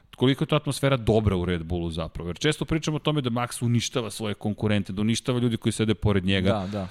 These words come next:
Speaker 1: Ali ti kada poslušaš ekipu, oni se lepo zabavljaju. I sjajno je bilo vidjeti tu jurnjevu za najbržim krugom trke, koji je hteo Hamilton.
Speaker 2: Jest.
Speaker 1: Dakle, da u momentu kada postavlja rekord, to jest izjednačava rekord, dođe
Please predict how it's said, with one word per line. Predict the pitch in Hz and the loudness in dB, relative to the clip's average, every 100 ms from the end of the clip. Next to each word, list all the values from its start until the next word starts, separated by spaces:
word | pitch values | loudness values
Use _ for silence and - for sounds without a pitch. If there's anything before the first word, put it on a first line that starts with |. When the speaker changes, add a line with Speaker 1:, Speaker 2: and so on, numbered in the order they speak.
| - - | -12 -8
Speaker 1:
Ali | 101 95 98 95 | 0 2 4 2
ti | 92 123 | 2 2
kada | 131 | 2
poslušaš | 127 123 - 139 113 | 2 0 -2 -4 -6
ekipu, | 113 131 131 117 | -2 -2 0 0
oni | 123 | 0
se | 98 | -2
lepo | 82 113 151 | -2 0 0
zabavljaju. | 123 110 104 85 76 - | 2 2 2 0 -4 -2
I | - | -2
sjajno | - 127 156 180 | 0 2 4 4
je | |
bilo | 151 185 | 6 6
vidjeti | 170 185 170 139 | 6 6 2 0
tu | - 143 113 | 4 4 4
jurnjevu | 107 101 123 170 196 | 0 4 4 6 6
za | 135 127 | 6 4
najbržim | 127 120 113 107 | 4 4 4 4
krugom | 110 107 90 | 4 2 2
trke, | 92 90 - | -2 -4 -6
koji | - 104 | 0 2
je | 92 | 2
hteo | - 131 113 | 0 -2 -2
Hamilton. | 76 - 90 95 190 147 | -4 -4 0 0 0 -2
Speaker 2:
Jest. | - - _ 113 | -4 -14 _ -6
Speaker 1:
Dakle, | 98 101 - 104 | -2 -2 0 0
da | 95 | 2
u | 101 | 2
momentu | 104 117 - | 2 2 -2
kada | 117 | -4
postavlja | 113 110 - 123 104 | -2 -2 0 2 2
rekord, | 107 - 101 | 0 -2 -6
to | 98 | -6
jest | - | -6
izjednačava | 87 92 98 - 117 | -6 -2 -2 -2 -2
rekord, | 98 135 117 | 0 -2 -2
dođe | 101 117 | -2 -2